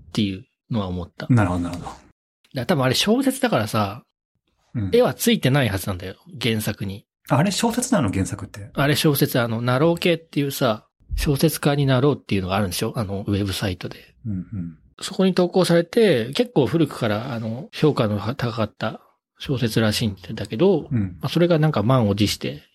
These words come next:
Speaker 1: いよいよアニメ化みたいな触れ込みで始まったみたいで。
Speaker 2: そうなんだ。え、じゃあ原作は全部、あれは文字で書かれてたってこと？
Speaker 1: だと思うよ。ラノベの常で、キャラクターの造形は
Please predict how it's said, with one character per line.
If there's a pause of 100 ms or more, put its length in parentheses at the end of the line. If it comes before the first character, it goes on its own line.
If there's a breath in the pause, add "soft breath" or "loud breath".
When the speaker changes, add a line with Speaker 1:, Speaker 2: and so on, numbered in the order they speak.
Speaker 1:
い
よ
い
よ (120)
ア
ニ
メ
化
み
た
い
な
触
れ
込
み
で (200)
始
ま
っ
た
み
た
い
で。
Speaker 2:
そ
う
な
ん
だ。 (120)
え、
じ
ゃ
あ
原
作
は
全
部、
あ
れ
は
文
字
で
書
か
れ
て
た
っ
て
こ
と？ (300)
Speaker 1:
だ
と
思
う
よ。 (180)
ラ
ノ
ベ
の
常
で、 (100)
キ
ャ
ラ
ク
タ
ー
の
造
形
は